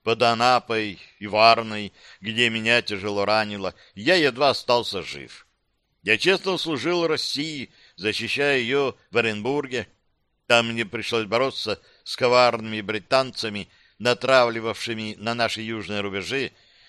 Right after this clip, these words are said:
степных грабителей и кочевников. А вот сегодня мне придётся защищать интересы России во время переговоров с посланником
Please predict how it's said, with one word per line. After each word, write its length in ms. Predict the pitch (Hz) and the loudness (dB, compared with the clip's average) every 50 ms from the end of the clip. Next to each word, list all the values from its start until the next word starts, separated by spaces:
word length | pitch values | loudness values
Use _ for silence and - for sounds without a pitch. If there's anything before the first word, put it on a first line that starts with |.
| _ _ | _ _
степных 540 | - - - 135 123 - 165 196 180 139 117 | -8 -4 -2 -2 -4 -2 -2 -2 -2 -2 -4
грабителей 560 | 104 123 135 139 139 151 131 - 135 123 120 | -4 -4 -2 -2 -2 -6 -6 -6 -4 -4 -4
и 40 | 117 | -4
кочевников. 800 | - 110 101 - 120 123 117 107 92 80 - - - - - - _ _ _ _ _ _ _ _ _ _ _ _ _ _ _ | -4 -6 -6 -4 -2 -2 -2 -2 -6 -10 -14 -16 -18 -20 -20 -20 _ _ _ _ _ _ _ _ _ _ _ _ _ _ _
А 100 | - 147 | 2 6
вот 160 | 190 220 202 - | 6 6 6 4
сегодня 360 | - 180 190 202 185 143 123 | 2 0 0 0 0 0 -2
мне 180 | 120 131 151 147 | -4 -4 -4 -4
придётся 480 | 139 117 117 131 147 143 - - 120 | -4 -2 -2 0 0 -2 -2 -6 -6
защищать 720 | 117 113 113 - - 104 104 - - - 117 113 104 87 104 | -6 -6 -8 -8 -8 -8 -8 -8 -4 -2 -2 -2 -2 -4 -8
интересы 600 | 104 98 90 101 113 135 170 170 - - 113 107 | -12 -10 -6 -6 -4 -4 -4 -6 -6 -6 -6 -4
России 680 | 104 104 101 - - - 98 95 82 76 73 69 - _ _ _ _ _ _ _ _ _ _ | -4 -4 -6 -6 -8 -8 -8 -10 -12 -14 -14 -16 -18 _ _ _ _ _ _ _ _ _ _
во 80 | - 127 | -2 0
время 320 | 139 170 196 190 175 160 | 2 2 2 0 0 -2
переговоров 640 | - 120 110 113 113 110 127 147 160 156 151 143 - | -4 -2 0 0 2 2 2 2 4 4 2 0 -2
с 80 | - - | -6 -8
посланником 920 | _ - 160 160 - - 127 127 131 123 120 120 113 - 113 113 117 117 | _ -2 -2 -2 0 2 2 4 4 2 0 -6 -8 -8 -8 -10 -10 -12